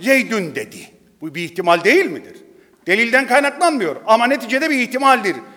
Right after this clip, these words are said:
O ihtimali ortadan kaldırıyor ikinci Zeyd. Oldu mu? Veyahut da Amr olma ihtimalini ne yapıyor? Ortadan kaldırıyor. Ne? O Zeyd.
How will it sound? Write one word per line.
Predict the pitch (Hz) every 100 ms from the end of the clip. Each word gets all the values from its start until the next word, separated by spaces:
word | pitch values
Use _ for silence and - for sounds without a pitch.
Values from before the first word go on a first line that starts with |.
| - _ 233
O | 240
ihtimali | 190 - 185 185 190 233 170
ortadan | 151 143 135 127
kaldırıyor | 120 127 113 113 113 110
ikinci | - 107 101
Zeyd. | - - - - - _ _ _ _ _
Oldu | 92 85 190
mu? | - _ _ _ _ _ _ _ _ _ _ _ 185
Veyahut | 277 285 277
da | 285
Amr | 254 339
olma | 302 262 262 262
ihtimalini | 214 247 247 240 247 240
ne | 262
yapıyor? | 294 226 254 320 269 - -
Ortadan | 180 196 196 190
kaldırıyor. | 175 170 165 165 151 120
Ne? | 160 247 302 - - _ _
O | 127
Zeyd. | 110 104 -